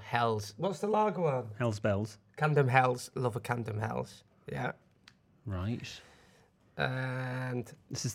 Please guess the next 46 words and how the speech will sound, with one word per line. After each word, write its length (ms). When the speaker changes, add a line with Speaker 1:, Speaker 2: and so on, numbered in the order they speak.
Speaker 2:
this 160
is 60
very 280
tedious 420
five 260
minutes. 320
Speaker 1:
number 220
five, 560
Speaker 2:
Mm. 200
Speaker 1:
absolutely 500
into 200
it 40
at 40
the 60
moment. 340
This 160
time 200
next 200
year, 180
we'll, 200
we, 140
we'll, 80
we'll 120
look 200
into 200
this 160
'cause 140
it 80
could 160
be 80
in 80
my 80
top, 240
top 220
three. 320
Madri. 600
Speaker 2:
Madri? 760
Speaker 1:
Mm. 220
Speaker 2:
Well, 100
make 240
a 40
note 240
of 80
that, 200
Ben. 240
Speaker 1:
Madri. 580